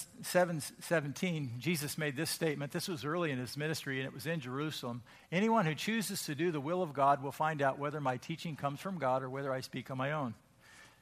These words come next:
So Jesus is saying, you know, if you want to find out if,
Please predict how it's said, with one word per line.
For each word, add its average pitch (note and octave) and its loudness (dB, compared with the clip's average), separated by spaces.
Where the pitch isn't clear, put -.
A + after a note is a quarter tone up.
So D3 2
Jesus F3 0
is D3+ 2
saying, D3 4
you D#3 0
know, F3+ 8
if D#3+ 0
you D3+ 2
want G3 4
to G#3 4
find F3 6
out D3 8
if, C#3+ -10